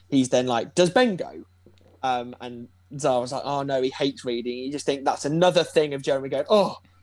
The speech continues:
I mean, so many people just plod through life, you know, thinking the same stupid thoughts with their tiny, predictable, identikit minds." And you're like,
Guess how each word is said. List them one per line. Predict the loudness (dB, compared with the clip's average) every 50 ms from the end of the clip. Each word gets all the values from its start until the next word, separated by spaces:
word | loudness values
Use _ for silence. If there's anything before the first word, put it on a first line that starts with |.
| _ _ _ _ -10
I | -8
mean, | -8 -6 -6
so | -8 -4 2 4 4 4 4
many | 0 -4 -6 -8 -8
people | -10 -10 -12 -12 -10 -12 -14
just | -16 -16 -18 -20 _
plod | -8 0 2 2 2 2 0
through | -2 0 0 2
life, | 2 2 0 -2 -2 -4
you | -6
know, | -6 -6 -8
thinking | -8 -8 -8 -8 -6 -8
the | -10 -10
same | -10 -10 -10
stupid | -10 -10 -10 -8 -8 -8 -8 -4 -6 -6 -6
thoughts | 0 2 2 2 2 2 -2 -4
with | -6 -4 -2
their | -2 -2 -2 -4 -10 _ _ _
tiny, | -8 -4 -2 -2 -2 -2 -4 -8
predictable, | -8 -10 -8 -6 -6 -6 -6 -6 -4 -2 0 0
identikit | 0 0 0 0 -2 -2 -2 -4 -8 -2 -2 -2 -2 0
minds." | -2 -4 -2 -4 -6 -10 -14 -20 -20 -20 -20 -20 -20 -20 -20 -20 -20 _ _ _ _ -14
And | -12 -8
you're | -8 -6
like, | -6 -8 -8 -10 -14